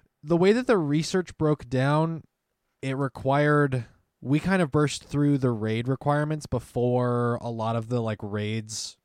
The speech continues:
raid requirements in the research bro-, uh, got to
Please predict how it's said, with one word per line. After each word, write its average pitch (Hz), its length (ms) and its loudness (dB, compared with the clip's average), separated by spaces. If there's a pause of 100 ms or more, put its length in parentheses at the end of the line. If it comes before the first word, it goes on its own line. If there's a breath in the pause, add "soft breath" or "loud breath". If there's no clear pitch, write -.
(280)
raid 123 260 -2
requirements 123 540 -2
in 120 60 -8
the 104 80 -4
research 101 520 -8
bro-, 151 220 -2
uh, 135 220 -6 (420)
got 139 260 -6
to 160 420 0